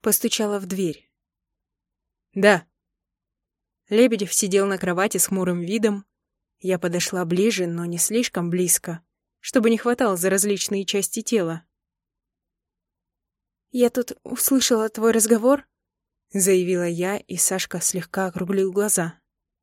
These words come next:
«Ну, да, услышала. В общем, если тебе надо к этой Ларисе,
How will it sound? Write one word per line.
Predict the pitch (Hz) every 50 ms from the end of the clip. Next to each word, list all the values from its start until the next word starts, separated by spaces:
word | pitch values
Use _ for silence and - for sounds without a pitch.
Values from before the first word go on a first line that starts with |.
| _ _ _ _ _ _ _ _ _ _ _ _ _ _ _ -
«Ну, | 254 247 254 254 233 - _ _ _ _ _ _ _ _ _ _
да, | - 226 247 208 180 165 - _ _ _ -
услышала. | 240 226 - - 302 269 226 - - 202 180 170 170 165 - _ _ _ _ _ _ _ _ _
В | - 208
общем, | 196 - - - 233 220 214 208 - _ _ _ _ _ _ _ _ _ _ _ _ _ _ _ _ _ _ _ _ _ _ _ _
если | - 254 247 - - 240
тебе | 233 - 233 208 220
надо | 220 226 226 220
к | 220 214
этой | 196 202 190
Ларисе, | 185 185 185 196 233 262 - - 202 175 170 165